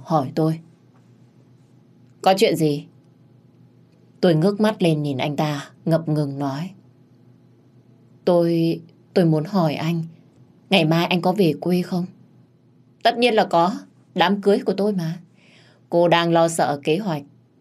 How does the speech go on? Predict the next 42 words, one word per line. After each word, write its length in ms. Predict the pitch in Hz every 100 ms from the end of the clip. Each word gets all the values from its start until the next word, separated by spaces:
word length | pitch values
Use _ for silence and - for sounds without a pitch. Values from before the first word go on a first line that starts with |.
| -
mà 260 | 185 185 185
cô 120 | 233
đã 120 | 220
dày 240 | - 175 160
công 240 | 202 220
dựng 200 | 196 180
lên 320 | 180 196 202 202 _ -
bị 140 | 175
thất 160 | 269 285
bại 260 | 180 147
sao? 240 | - 160 196 - _ _ _ _ _ _ _ -
Nhìn 200 | 185 180
mặt 180 | 180 -
của 100 | 160
cô 220 | 165 233
không 180 | 226 233
đến 180 | 214 269
nỗi 200 | 262 285
nào 280 | 180 143 - _ _
mà 140 | 160 156
cô 180 | 165 175
cũng 220 | - 208
cáo 220 | 190 196
phết 260 | 247 320 185
nhỉ?" 120 | 139 127 _ _ _ _ _ _ _ _ _ _ _ _
"Anh 160 | 208 196
vừa 120 | 170
nói 180 | 147 151
cái 100 | 214
quái 280 | 208 185 277
gì 140 | 196
thế? 200 | 175 208 - _ _ -
Kế 120 | 226
hoạch 220 | 302 226
gì?" 220 | 185 170 - _ _ _ _ _ _ _ _ -
"Kế 120 | - 226
hoạch 200 | 254 165
được 180 | 170
làm 220 | 170 170 160
phu 140 | 240
nhân, 360 | 233 240 247 247 _ _ _
hừ, 60 | -